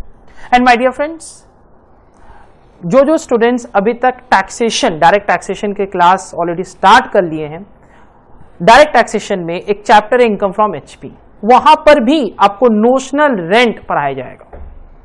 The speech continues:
and the same meaning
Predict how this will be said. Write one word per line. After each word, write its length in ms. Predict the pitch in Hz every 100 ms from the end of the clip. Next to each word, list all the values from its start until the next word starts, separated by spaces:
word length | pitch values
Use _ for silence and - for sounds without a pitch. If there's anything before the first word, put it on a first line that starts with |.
| _ _ _ _ - - 254
and 160 | 294 262 -
the 80 | 294
same 600 | 294 - 359 415 403 240
meaning 380 | 220 220 190 196